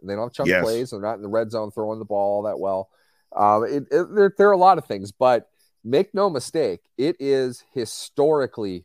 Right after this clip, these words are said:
Speaker 1: weird for him to have gotten the ball as often as he has and not scored a <laughs> touchdown. It's never happened.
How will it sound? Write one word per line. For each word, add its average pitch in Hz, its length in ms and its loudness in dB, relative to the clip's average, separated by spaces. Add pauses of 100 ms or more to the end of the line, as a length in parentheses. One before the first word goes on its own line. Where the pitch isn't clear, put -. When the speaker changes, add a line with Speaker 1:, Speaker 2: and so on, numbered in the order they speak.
Speaker 1:
weird 101 420 -6
for 98 220 -10
him 110 200 -8
to 110 120 -6
have 90 80 -6
gotten 101 300 -4
the 117 40 -10
ball 107 320 0
as 90 100 -6
often 101 320 -6
as 104 120 -10
he 117 120 -12
has 95 340 -6
and 76 120 -16
not 90 200 -8
scored 92 260 -8
a - 100 -20
<laughs> - 0 -
touchdown. - 440 -14 (260)
It's - 100 -16
never 160 240 0
happened. 151 380 2